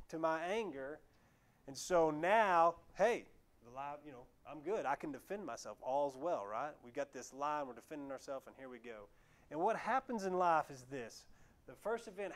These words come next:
happens, and then we find ourselves in a similar type of event. The lie's already there. Start building that wall a little taller,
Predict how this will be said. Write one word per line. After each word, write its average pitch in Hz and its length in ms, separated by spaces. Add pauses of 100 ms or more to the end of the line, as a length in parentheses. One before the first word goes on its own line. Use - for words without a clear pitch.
happens, 156 460 (340)
and 139 100
then 196 80
we 214 100
find 196 220
ourselves 185 300
in 160 60
a 143 40
similar 185 260
type 170 240
of 135 60 (120)
event. 143 300 (300)
The 117 80
lie's 165 300
already 214 180
there. 160 460 (460)
Start 156 320
building 156 200
that 165 180
wall 156 260
a - 20
little 165 180
taller, 139 420